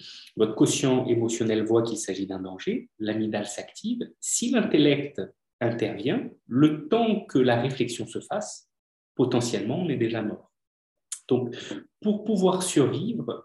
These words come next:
l'émotionnel doit toujours primer sur l'intellectuel s'il s'agit d'un danger réel. Donc, certaines personnes ont des, euh, dérèglements du circuit de la peur, de l'amygdale, qui font que les dangers inconscients, les fameux sept qu'on a cités,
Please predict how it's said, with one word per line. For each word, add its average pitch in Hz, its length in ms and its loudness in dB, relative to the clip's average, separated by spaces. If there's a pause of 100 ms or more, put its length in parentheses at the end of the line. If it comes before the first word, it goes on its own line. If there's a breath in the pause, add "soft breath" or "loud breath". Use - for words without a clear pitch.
l'émotionnel 165 1040 4
doit 135 220 2
toujours 226 380 4
primer 131 680 2 (300)
sur - 300 4
l'intellectuel - 760 2
s'il - 260 -2
s'agit 120 340 0
d'un 123 140 2
danger 107 340 0
réel. 107 260 -10 (380)
Donc, 131 300 2 (380)
certaines 180 440 2
personnes 180 600 2
ont 156 380 4
des, 113 640 2
euh, 107 380 -10 (100)
dérèglements 120 960 2
du - 80 -12
circuit - 360 -8
de - 60 -4
la 95 100 -6
peur, 180 360 -6
de 110 120 -10
l'amygdale, 104 640 -8 (320 loud breath)
qui 151 140 -8
font 170 320 6
que 131 460 4
les 113 280 4
dangers 113 320 2
inconscients, 104 680 -4
les 175 120 -2
fameux 101 260 -8
sept - 340 -8
qu'on 98 180 -10
a 98 60 -10
cités, - 540 -8